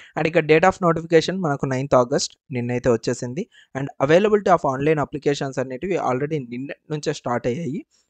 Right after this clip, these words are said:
So afternoon టూ పీఎం నుంచి అది ఎప్పటి వరకు ఉంటుంది అంటే సిక్స్టీన్త్ of August వరకు అయితే ఉంటుంది. So వన్స్ ఇది గుర్తుపెట్టుకోండి, సిక్స్టీన్త్ of August ఈవినింగ్ సిక్స్ గనక దాటింది అంటే మీకైతే చాలా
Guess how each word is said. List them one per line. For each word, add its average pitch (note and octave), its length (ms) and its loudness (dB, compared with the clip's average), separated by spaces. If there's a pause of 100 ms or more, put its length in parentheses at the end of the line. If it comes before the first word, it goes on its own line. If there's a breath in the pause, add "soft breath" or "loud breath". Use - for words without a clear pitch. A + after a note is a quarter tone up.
So - 100 0 (120)
afternoon D#3 400 -4
టూ C#3+ 100 0 (120)
పీఎం C3 320 -2
నుంచి B2 240 -10 (460 soft breath)
అది D#3 180 -2 (140)
ఎప్పటి E3+ 300 -6
వరకు D#3+ 240 -2
ఉంటుంది C#3 360 -6
అంటే C3+ 140 -8 (180)
సిక్స్టీన్త్ G3+ 600 -8
of F3 80 -8 (120)
August B2 360 -2
వరకు B2+ 180 -6
అయితే B2 220 -2
ఉంటుంది. B2 300 -12 (320)
So D3+ 100 0 (120)
వన్స్ E3+ 260 -2
ఇది C3 200 -2
గుర్తుపెట్టుకోండి, D3+ 640 -2 (120)
సిక్స్టీన్త్ F3+ 480 -6
of E3 100 -4 (120)
August C#3+ 480 -2 (540)
ఈవినింగ్ G3+ 380 0 (120)
సిక్స్ - 280 -6 (100)
గనక E3 220 -2 (140)
దాటింది C#3+ 480 0
అంటే D3 200 0 (400)
మీకైతే C3 380 -2 (200)
చాలా B2 380 0